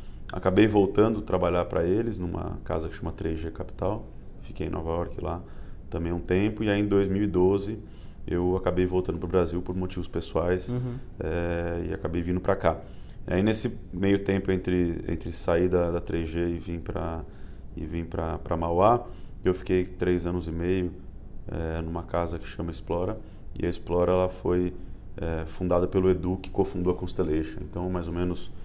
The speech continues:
Speaker 2: Tá
Speaker 1: se eu
Speaker 2: tudo em
Speaker 1: trabalhei
Speaker 2: casa.
Speaker 1: em quatro lugares, três lugares foram todos similares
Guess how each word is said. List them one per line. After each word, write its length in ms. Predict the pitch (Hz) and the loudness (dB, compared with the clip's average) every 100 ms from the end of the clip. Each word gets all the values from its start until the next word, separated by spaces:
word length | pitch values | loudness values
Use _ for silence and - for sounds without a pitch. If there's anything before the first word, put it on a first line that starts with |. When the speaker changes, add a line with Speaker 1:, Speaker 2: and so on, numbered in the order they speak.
| - - - | -12 -14 -6
Speaker 2:
Tá 100 | 131 | 0
Speaker 1:
se 40 | |
eu 40 | 131 | 2
Speaker 2:
tudo 60 | 139 | 2
em 40 | - | 4
Speaker 1:
trabalhei 200 | 127 90 | 4 4
Speaker 2:
casa. 120 | 87 | 2
Speaker 1:
em 20 | |
quatro 340 | - 98 95 | 6 6 8
lugares, 520 | 95 87 90 92 98 - | 4 6 8 8 6 2
três 280 | 98 95 90 | 4 4 4
lugares 400 | 85 85 87 - | 4 6 4 0
foram 220 | 95 90 - - | -2 -2 -4 0
todos 360 | 90 87 - | 0 0 -6
similares 640 | - 92 87 90 92 90 | -2 0 2 2 0 -4